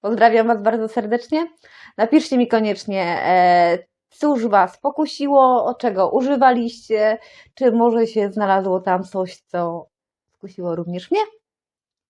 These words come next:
Piszcie, piszcie, piszcie. Każdy komentarz na wagę złota. Dzielmy się opiniami, informacjami. Piszcie o trwałości, piszcie o projekcie, piszcie o wszystkim. Im więcej info, tym lepiej dla nas.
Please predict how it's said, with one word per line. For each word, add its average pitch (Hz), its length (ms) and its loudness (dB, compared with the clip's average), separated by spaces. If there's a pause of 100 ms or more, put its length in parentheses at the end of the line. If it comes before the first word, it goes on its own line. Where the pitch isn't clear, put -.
Piszcie, 247 300 -2
piszcie, 254 360 -8
piszcie. 294 500 -4 (200)
Każdy 233 320 0
komentarz 208 560 -4 (280)
na 226 140 0
wagę 180 300 -2
złota. 220 480 0 (140)
Dzielmy 175 360 -2
się - 140 -12
opiniami, 294 680 0 (580)
informacjami. 247 1200 -4 (200)
Piszcie - 340 -12
o 180 40 -8
trwałości, 233 680 2
piszcie - 360 -14
o 196 40 -12
projekcie, 240 580 2
piszcie 233 320 -4
o - 20 -2
wszystkim. - 500 -12 (1120)
Im 233 140 -6
więcej 294 340 -2
info, 196 260 -6
tym 175 160 -10
lepiej - 300 -12
dla 101 180 -18
nas. - 260 -20